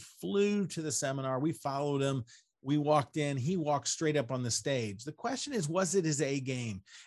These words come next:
And so there's some preparation that goes into A game to getting you there. If you are early in your career or just working on a new seminar,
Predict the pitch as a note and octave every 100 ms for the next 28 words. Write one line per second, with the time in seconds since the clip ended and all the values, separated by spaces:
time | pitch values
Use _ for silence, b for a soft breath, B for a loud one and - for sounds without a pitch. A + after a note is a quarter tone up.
0 | - D#3 A3 G#3 F#3 F3 G3+ G#3 - G#3
1 | - D4 - G#3 F#3 G3 - E3+ C3+ D#3
2 | D3 C#3+ C#3+ C#3 C#3 C#3 C3 C3+ C3 B2
3 | A#2+ A#2+ A#2 A2 A#2 A#2 C3+ B2+ B2+ A#2+
4 | G#2+ A2+ G2 G2 - C3+ F3 B3+ C#4+ F3
5 | - D#3 E3+ E3 D3+ C3+ B2 - C3 C3
6 | B2+ B2 A2+ G2 D#3+ F3 - C3+ C#3+ C#3+
7 | B2+ A#2+ A#2 A#2 A2 - D3 C#3 A#2 A2
8 | G#2+